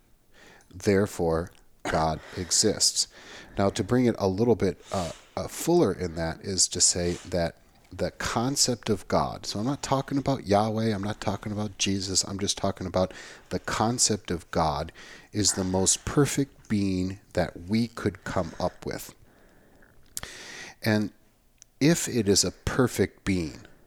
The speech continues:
like, if we can think about a perfect being,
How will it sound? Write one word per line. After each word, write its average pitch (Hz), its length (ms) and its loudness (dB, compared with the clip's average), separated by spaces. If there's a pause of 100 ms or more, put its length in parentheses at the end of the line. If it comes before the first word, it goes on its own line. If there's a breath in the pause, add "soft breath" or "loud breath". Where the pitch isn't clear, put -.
(180)
like, 92 220 -4
if - 120 -6
we 117 120 2
can 107 260 0
think - 380 2
about 101 260 4
a 92 60 2
perfect - 580 -4
being, 80 400 -4